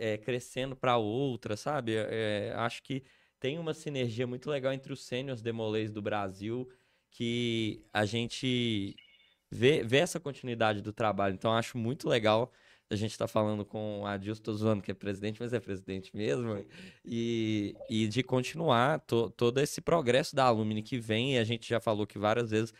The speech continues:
como que era a Alumni antes e como que tem sido a Alumni nos últimos anos, né? E, e isso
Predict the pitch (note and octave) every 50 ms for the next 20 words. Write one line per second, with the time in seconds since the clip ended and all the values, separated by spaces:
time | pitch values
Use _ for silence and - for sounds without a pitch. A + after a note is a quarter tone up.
0 | - - - - _ - - D3+ G3+ A3+ - - D#3+ C#3+ C3+ C3 B2 B2 A#2+ A#2+
1 | A#2 A2+ A2+ A2+ A2 G2+ G2+ A#2 D3 - - - - C#3+ C3+ D3 - - D#3 -
2 | - D3+ D3 D3+ C#3 - - C#3+ C#3 C3 C3 B2 A#2+ B2 B2+ C3 C3 B2 A#2+ A#2+
3 | B2+ - - - F#3 F3 C3+ B2 A#2+ B2 A#2 G#2 G2+ - G#2 G#2 G#2 G#2+ A2 G#2+
4 | G#2+ - A2 A#2 A#2 A2+ A#2 A#2 B2+ C#3+ - - E3+ F#3